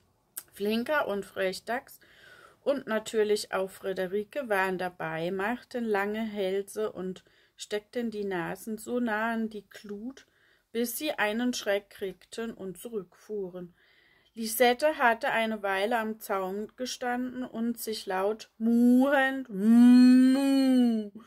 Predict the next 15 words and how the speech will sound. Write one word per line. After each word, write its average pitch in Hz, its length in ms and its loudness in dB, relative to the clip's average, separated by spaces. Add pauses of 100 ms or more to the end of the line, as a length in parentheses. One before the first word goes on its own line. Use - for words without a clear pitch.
(320)
und 214 180 -2
voller 254 320 2
Besorgnis 233 1000 -4
das - 380 -6
Schauspiel 196 640 -4
angesehen. 190 840 -6 (380)
Dann 220 320 0
war 208 360 2
ihre 208 260 -4
Geduld 208 500 -4
zu - 180 -8
Ende. 185 440 -6 (180)
Sie - 220 -8
sauste 208 680 0
den 233 460 -6